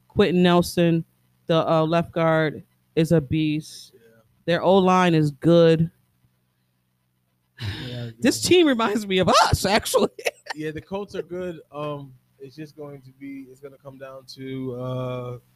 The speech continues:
Speaker 1: Takeaways.
Speaker 2: like, gameplay. It's
Speaker 1: Takeaways.
Speaker 2: gonna, it's gonna, you know.
Speaker 1: We're one and two in takeaways.
Speaker 2: Yeah.
Speaker 1: Top two teams in takeaways.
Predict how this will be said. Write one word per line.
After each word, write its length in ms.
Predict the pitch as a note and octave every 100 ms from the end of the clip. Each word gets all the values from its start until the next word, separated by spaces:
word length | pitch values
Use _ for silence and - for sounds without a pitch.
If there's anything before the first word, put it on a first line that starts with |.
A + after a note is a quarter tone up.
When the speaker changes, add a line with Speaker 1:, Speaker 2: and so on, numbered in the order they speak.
| _ _ _ _ _ _ -
Speaker 1:
Takeaways. 520 | A#3+ C4 F#3 E3+ -
Speaker 2:
like, 220 | B2 A#2+
gameplay. 520 | B2+ C#3+ D3+ C3 A#2 A2 - _ _ _ B2+
It's 120 | B2
Speaker 1:
Takeaways. 440 | D#3 A#3 E3+ D#3+
Speaker 2:
gonna, 80 | B2
it's 100 | B2
gonna, 180 | B2+ B2 _ _ B2+
you 120 | B2+
know. 160 | B2 - _ - - _
Speaker 1:
We're 220 | F3 A3
one 240 | G3 A3+ A#3+
and 120 | A#3
two 200 | - A#3
in 80 | A3+
takeaways. 600 | B3+ A#3+ D3+ D#3 - _
Speaker 2:
Yeah. 220 | C3 B2+ B2 G#2+ - _ A2+ - - A2 A#2+
Speaker 1:
Top 260 | B2+ G3 G#3+
two 220 | - A3+
teams 360 | - B3 B3+ -
in 160 | A#3+
takeaways. 600 | A#3+ C4 B3+ D3+ D#3 -